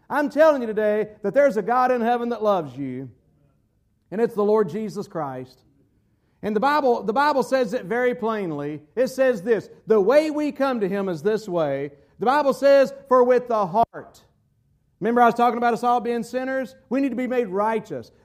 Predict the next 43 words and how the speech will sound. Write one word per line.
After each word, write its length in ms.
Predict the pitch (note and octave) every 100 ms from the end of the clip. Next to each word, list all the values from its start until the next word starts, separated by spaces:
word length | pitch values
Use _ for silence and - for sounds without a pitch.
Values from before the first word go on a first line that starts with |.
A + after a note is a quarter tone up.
| D3
Jesus, 500 | C3+ D4+ D4+ G#3+ G#3
when 120 | B3
He 40 |
went 180 | B3 C4+
to 60 | A3
the 80 |
cross, 360 | G#3 B3 D4 G#3+ - -
He 140 | C4+
took 280 | - C4+ C4
our 200 | A#3+ G#3+
sin. 720 | - D4 D#4 B3 E3+ E3 G3+ - _ _ _ _ _ _ _ _ _ -
But 100 | A#3+
if 120 | -
you 140 | D4
will 240 | C#4+ A#3 D#3+
give 260 | D4 D#4+
Him 200 | C4+ D4
your 220 | C#4 C#4
sin, 680 | B3 - D#4 D#4 A#3 G3 G3+ G3+
He 160 | - D4+
will 180 | C4 A3+
give 260 | F3 C#4
you 160 | B3 C4
His 240 | A3 A3+
righteousness 720 | F3 A3+ B3 A#3+ F#3 G3+ F3+ G#3+
in 100 | G#3
exchange. 800 | G3 - A3+ G#3+ A#2+ G#2 _ _ _ _
And 160 | A3+ -
so 120 | C4
the 80 | B3
Bible 240 | C4 C4+
says, 260 | G#3 C4 A3
"With 180 | B3+
the 180 | B3 G#3+
heart 540 | E3 A3+ D#4 F#3 A#2+ - _ -
man 260 | A3+ B3+
believeth 560 | A3 G3+ G3+ C4+ B3+ B3+
unto 320 | A3 A#3+ A3+ A3
righteousness." 1040 | G#3 A#3 A#3+ - C3+ - A#2 E2+ - - _ _ _ _ _ _ _ _
Now 120 | - A#3
here's 260 | D4 D4+
the 100 | A#3+
thing. 380 | C#4 D4+ F#3+ A2